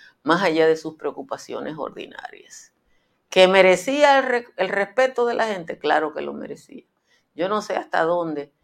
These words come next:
ella hubiera estado interesada por la parafernalia que la acompañó en el final de sus días, pero se lo merecía, claro que se lo merecía. Eh,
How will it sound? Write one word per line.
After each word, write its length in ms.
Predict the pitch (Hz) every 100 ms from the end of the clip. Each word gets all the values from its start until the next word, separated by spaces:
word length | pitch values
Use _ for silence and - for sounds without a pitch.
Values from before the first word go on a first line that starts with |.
| _ _ _ _
ella 580 | 151 156 156 160 165 156
hubiera 340 | 151 147 156
estado 380 | 156 156 147 151
interesada 800 | 147 147 135 135 139 139 139 131
por 160 | 123 131
la 240 | 120 -
parafernalia 880 | - 127 127 127 131 127 131 135 135
que 140 | 131
la 160 | 131 127
acompañó 840 | - 127 123 127 127 123 127 135 _ _ _ _ _ _ _ _ _
en 140 | 131 135
el 120 | 135
final 380 | 135 127 127 131
de 100 | 131
sus 220 | 139 139
días, 200 | 139 135
pero 160 | - 135
se 140 | 135
lo 100 | 135
merecía, 580 | 131 135 131 - 151 -
claro 520 | _ 175 180 - - -
que 60 | -
se 140 | 123
lo 120 | 123
merecía. 560 | 120 - - _ 67 - _ _ _ _ _ _ _ _
Eh, 540 | - 110 117 110 -